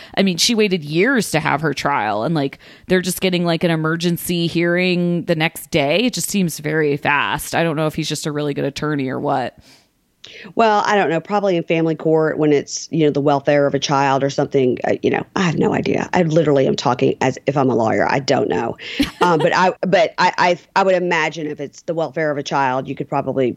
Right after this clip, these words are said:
Speaker 2: have an emergency. An emergency m-, could mean six days from now or six weeks. You know, who knows?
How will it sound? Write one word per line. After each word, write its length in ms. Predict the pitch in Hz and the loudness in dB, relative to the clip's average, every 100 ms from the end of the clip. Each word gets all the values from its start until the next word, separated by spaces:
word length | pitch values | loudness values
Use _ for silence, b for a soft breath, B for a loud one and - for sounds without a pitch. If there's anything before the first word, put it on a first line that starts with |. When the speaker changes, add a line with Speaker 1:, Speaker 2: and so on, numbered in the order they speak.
| - | -4
Speaker 2:
have 180 | 131 113 | -2 0
an 80 | 139 | 2
emergency. 680 | 135 135 131 - 151 131 - | 2 0 -2 0 2 2 2
An 60 | |
emergency 500 | 196 185 175 160 - | 2 2 0 -2 0
m-, 180 | 156 147 - | 0 0 0
could 160 | 160 | 0
mean 340 | 143 143 131 110 _ _ _ _ _ _ | 2 2 2 -4 _ _ _ _ _ _
six 320 | - - - | -6 -4 -2
days 300 | - 147 143 | 0 2 2
from 100 | 139 | 0
now 160 | 135 127 | 0 0
or 60 | 123 | -2
six 280 | 135 - | -6 -4
weeks. 300 | 139 101 - | -2 -4 -2
You 60 | 120 | -2
know, 60 | 135 | 0
who 100 | 147 | 0
knows? 340 | - - - | 0 -2 -6